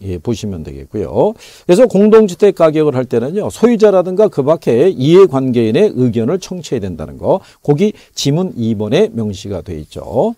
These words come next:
예. 음, 그다음에 이제 뒤로 가셔가지고 이백삼십사 페이지에 양가로 삼 번에 공동주택 가격 공시의 효력이 있죠. 예, 거기 보시면 주택시장의 정보를 제공하고 과세 등의 업무에 관련해서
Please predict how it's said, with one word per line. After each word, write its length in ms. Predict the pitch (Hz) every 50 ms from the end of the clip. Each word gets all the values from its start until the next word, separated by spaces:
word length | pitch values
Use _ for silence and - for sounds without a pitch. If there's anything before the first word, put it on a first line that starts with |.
| _ -
예. 100 | 110 101 95 _ _ _ - - - - - - _ _ _ _ _ _ _ _ _
음, 280 | 180 180 185 185 190 185
그다음에 400 | 147 190 190 254 262 269 294 269
이제 320 | 202 156 160 151 143 127
뒤로 260 | - - 190 208 214 185
가셔가지고 640 | 156 139 120 139 135 131 131 120 156 190 170 123 113
이백삼십사 880 | 139 156 190 180 214 190 - - 190 196 170 - 196 - - - 127 127
페이지에 640 | - - 143 156 170 175 160 123 110 120 117 101 110
양가로 440 | 117 135 151 165 175 175 175 170
삼 220 | 143 143 135 123 113
번에 240 | 104 110 139 147 - - _ _ _ _ _
공동주택 760 | - 160 185 202 208 220 220 214 202 165 151 - 185 185
가격 380 | 175 - 139 139 147 165 170 160
공시의 420 | - 139 143 151 139 - - 156 147 -
효력이 260 | 202 214 233 226 190 165
있죠. 280 | 120 - - 175 117 - _ _ _ _ _
예, 180 | 151 151 156 139
거기 240 | 120 170 196 220 247
보시면 560 | 220 190 143 - 185 190 151 135 175 220 226 - - - _ _
주택시장의 640 | - - 185 156 - 226 214 - 214 208 208 208 202 -
정보를 420 | 165 160 170 160 170 165 165 160
제공하고 560 | 139 147 143 123 131 131 131 147 151 208 180
과세 440 | 131 - - 139 139 143 - 214 226
등의 280 | 220 226 214 214 208 202
업무에 380 | 165 139 147 156 160 165 156
관련해서 720 | 127 127 127 123 120 113 120 139 147 165 127 110 160 220